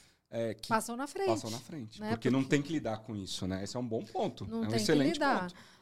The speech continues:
Speaker 2: Agora, eu não acho que seja uma resistência da,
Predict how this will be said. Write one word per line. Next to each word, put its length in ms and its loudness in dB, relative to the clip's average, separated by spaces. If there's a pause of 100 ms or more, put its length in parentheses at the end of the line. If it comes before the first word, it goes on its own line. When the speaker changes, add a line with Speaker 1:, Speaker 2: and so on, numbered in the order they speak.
(120)
Speaker 2:
Agora, 720 2
eu 100 -4
não 100 -8
acho 200 -2
que 60 -10
seja 260 -2
uma 100 0
resistência 800 -4
da, 160 -2